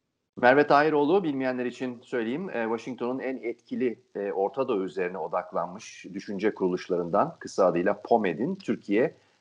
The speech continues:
Proje Koordinatörü ya da Direktörü diyebiliriz. Biz de tabii tam da bu uzmanlık alanını konuşacağız.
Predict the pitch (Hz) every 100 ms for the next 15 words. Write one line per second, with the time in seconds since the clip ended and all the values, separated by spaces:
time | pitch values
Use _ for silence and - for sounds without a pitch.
0 | _ - 101 92 101 127 135 - 101 90
1 | 82 80 78 76 104 92 90 87 85 -
2 | 80 76 98 82 78 73 65 - - _
3 | - - - - - 127 110 113 113 131
4 | 123 - - _ _ - - 131 127 123
5 | 120 113 98 110 110 101 92 85 85 87
6 | 87 - 101 139 165 -